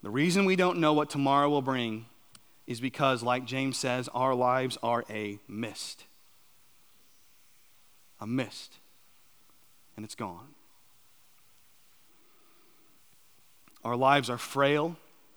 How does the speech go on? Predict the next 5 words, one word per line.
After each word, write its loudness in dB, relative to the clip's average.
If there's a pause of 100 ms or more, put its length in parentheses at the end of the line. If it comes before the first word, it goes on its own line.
(640)
and -6
temporary. -6 (800)
Here 2
one 6
minute 0